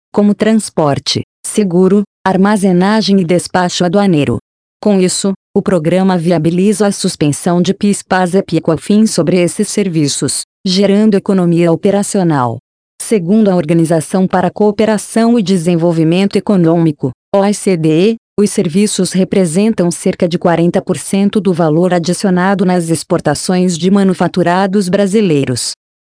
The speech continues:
Em dois mil e vinte e quatro, o regime de drawback suspensão foi utilizado por mil e novecentas empresas,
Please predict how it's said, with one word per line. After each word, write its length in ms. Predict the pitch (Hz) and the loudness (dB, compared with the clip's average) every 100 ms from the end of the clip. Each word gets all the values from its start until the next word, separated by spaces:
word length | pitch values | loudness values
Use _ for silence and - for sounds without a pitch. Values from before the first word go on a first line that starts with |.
| - | -2
Em 160 | 196 190 | 0 2
dois 300 | 202 196 165 | 2 0 0
mil 180 | 196 202 | 2 2
e 40 | |
vinte 300 | 175 214 - | 2 0 0
e 40 | |
quatro, 520 | - 180 170 185 202 202 _ - | -4 0 0 0 -2 -4 _ -2
o 60 | |
regime 640 | 180 180 175 170 220 208 180 | 0 2 0 0 2 2 2
de 120 | 208 | 0
drawback 560 | 185 180 180 190 - | 0 0 0 -2 -2
suspensão 720 | 185 156 - 156 143 - 220 208 | -4 -4 -4 -2 -2 -2 -2 0
foi 220 | 190 185 | 0 0
utilizado 680 | - 202 180 170 160 156 | 0 -2 0 0 -2 -2
por 220 | 170 240 185 | 0 0 2
mil 200 | 214 220 | 2 2
e 40 | |
novecentas 720 | 196 165 151 196 214 190 160 | 2 0 0 0 0 0 0
empresas, 760 | 175 165 170 170 147 120 - | 0 2 2 2 0 -2 -6